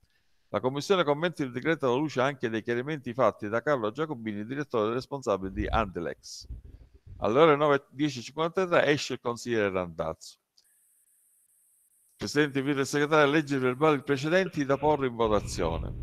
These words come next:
Verbale zero quarantuno del tre tre ventuno, letto e posto in votazione.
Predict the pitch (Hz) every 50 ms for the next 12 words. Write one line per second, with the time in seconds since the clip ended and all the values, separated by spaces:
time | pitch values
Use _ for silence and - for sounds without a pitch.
0 | - - 113 110 117 117 123 147 139 131 123 110 123 135 131 127 123 - 135 131
1 | 131 127 113 - 143 135 127 120 120 113 - - 127 120 117 - 123 131 123 113
2 | 113 113 123 131 - - - 190 190 180 156 135 - - - - - - - -
3 | - - 113 131 147 156 160 - - - - 117 - - - 127 - - - 123
4 | 117 113 113 120 117 113 104 - - - 107 104 85 82 80 -